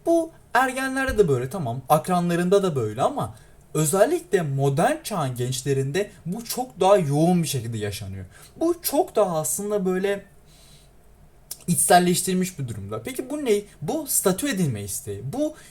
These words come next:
yoğun bir şekilde kendine bunu böyle o kadar yüksek düzeylerde aktarmak istiyor ki bunu o kadar aslında abartıyor ki gördüğü şeyin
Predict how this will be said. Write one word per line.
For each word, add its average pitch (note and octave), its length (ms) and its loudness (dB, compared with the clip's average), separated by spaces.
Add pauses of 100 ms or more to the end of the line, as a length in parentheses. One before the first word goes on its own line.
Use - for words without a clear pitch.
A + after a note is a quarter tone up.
yoğun B3 380 4
bir C#4 60 -4
şekilde C3 560 -6
kendine G#3 680 -2
bunu A3+ 340 -4 (320)
böyle B3+ 380 6 (360)
o D3 120 0
kadar G#3 480 2
yüksek A#3 420 -4
düzeylerde G#3 480 6
aktarmak F#3 560 0
istiyor E4 380 -4
ki A2 180 -8 (200)
bunu C#4+ 280 -4
o D3 120 -2
kadar F#3+ 340 -2
aslında G3 640 2 (400)
abartıyor D#3 680 2
ki B2 320 -8 (240)
gördüğü F3 580 2
şeyin C#4+ 400 -6